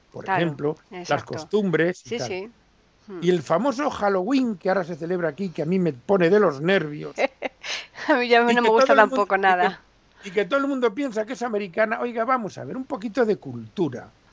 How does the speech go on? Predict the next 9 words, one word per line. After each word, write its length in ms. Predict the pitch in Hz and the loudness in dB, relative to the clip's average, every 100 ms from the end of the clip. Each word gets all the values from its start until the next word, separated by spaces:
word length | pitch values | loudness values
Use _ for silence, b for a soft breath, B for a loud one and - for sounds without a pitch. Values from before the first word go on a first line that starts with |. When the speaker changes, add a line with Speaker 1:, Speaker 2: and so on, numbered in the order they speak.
| _ | _
Speaker 2:
Hmm. 120 | 165 160 _ _ | -16 -16 _ _
Speaker 1:
Eso 320 | - 254 247 | 0 2 4
es 100 | 254 | 2
una 180 | 226 214 | 2 0
fiesta 440 | - 254 - - - | -2 -6 -8 -10 -12
celta 1000 | _ - 247 254 233 220 _ _ 180 160 - _ | _ 4 6 6 0 -8 _ _ 0 0 -4 _
Speaker 2:
Hmm. 200 | 180 151 - _ _ _ _ _ _ _ _ _ _ - | -10 -10 -10 _ _ _ _ _ _ _ _ _ _ -8
Speaker 1:
que 220 | 190 - _ - | -8 -8 _ -6
anuncia 680 | 175 220 254 180 240 233 | -4 -4 -8 -8 -6 -6